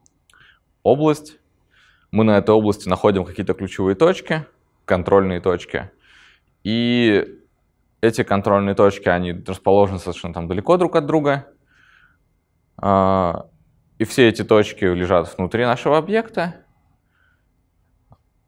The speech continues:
и, в общем, у них более-менее похожий дескриптор. Дальше мы двигаем нашу руку,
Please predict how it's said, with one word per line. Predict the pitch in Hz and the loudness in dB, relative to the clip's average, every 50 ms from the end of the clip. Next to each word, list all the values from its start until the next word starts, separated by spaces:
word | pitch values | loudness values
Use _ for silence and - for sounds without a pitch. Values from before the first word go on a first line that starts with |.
| _ _ _ _ _ _ _ _ _ _ _ _ _ _ _ | _ _ _ _ _ _ _ _ _ _ _ _ _ _ _
и, | 131 | 0
в | 131 139 | 2 2
общем, | 165 160 - 127 113 | 2 2 0 -2 -2
у | 113 | 0
них | 127 139 131 - | -2 -2 -4 -4
более-менее | 101 104 123 117 110 107 104 110 110 107 101 | 0 2 2 2 2 0 0 0 0 0 0
похожий | - 101 - - 110 98 95 | -2 -2 0 0 0 0 0
дескриптор. | 87 85 85 - - 90 85 - - - - _ _ _ _ _ _ _ _ _ _ _ _ _ _ _ _ _ _ _ _ _ _ _ _ _ _ _ _ _ _ _ _ _ - - - - - - - _ _ - _ | -4 -6 -10 -8 -8 -8 -8 -8 -14 -18 -18 _ _ _ _ _ _ _ _ _ _ _ _ _ _ _ _ _ _ _ _ _ _ _ _ _ _ _ _ _ _ _ _ _ -20 -18 -18 -18 -20 -20 -20 _ _ -20 _
Дальше | - 104 123 123 123 120 120 - - 98 | -4 0 2 2 2 2 -2 -4 -4 -2
мы | 95 95 95 92 90 | -2 0 0 -2 -2
двигаем | 85 92 95 101 95 92 92 90 87 87 | -2 -2 -2 -2 -2 -2 -2 -4 -2 -2
нашу | 90 95 98 - - 123 | -4 -4 -4 -4 -4 0
руку, | 151 175 - - - 151 147 139 - - | 0 0 0 -2 -2 -4 -4 -4 -12 -20